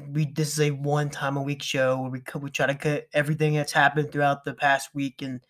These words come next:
cover it all. And the big story that happened this week was, um, if you don't know, John Gruden, former head coach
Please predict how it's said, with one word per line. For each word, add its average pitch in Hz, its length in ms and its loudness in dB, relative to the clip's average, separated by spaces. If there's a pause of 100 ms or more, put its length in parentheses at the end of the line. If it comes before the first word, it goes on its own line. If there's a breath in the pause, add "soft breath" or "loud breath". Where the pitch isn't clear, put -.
(380 loud breath)
cover 147 320 2
it 143 60 4
all. 139 260 4
And 139 440 -2
the 160 60 0
big 185 220 4
story 180 400 6
that 151 200 6
happened 151 300 4
this 170 160 0
week 147 220 0
was, 131 500 -2
um, 123 420 -6 (540)
if 147 100 -20
you 139 60 -14
don't 143 220 -6
know, 147 160 -4
John 147 440 0
Gruden, 143 460 -4
former 147 460 0
head 143 240 -2
coach 143 440 -2